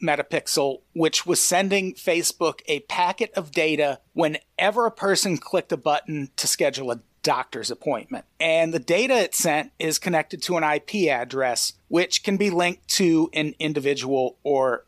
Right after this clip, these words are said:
household. And with everything happening with abortion right now, it's easy to see how that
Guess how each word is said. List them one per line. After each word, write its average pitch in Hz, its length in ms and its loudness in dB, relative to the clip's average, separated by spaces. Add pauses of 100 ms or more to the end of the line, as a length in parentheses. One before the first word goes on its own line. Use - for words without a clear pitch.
(100)
household. 113 680 -4 (140)
And 180 600 0
with 190 320 -2
everything 196 540 0
happening 170 640 0
with 151 320 0 (260)
abortion 151 560 2
right 135 220 2
now, 143 400 2
it's - 360 -2
easy 147 420 0
to 139 200 -2
see 139 300 2
how 127 200 0
that 123 340 0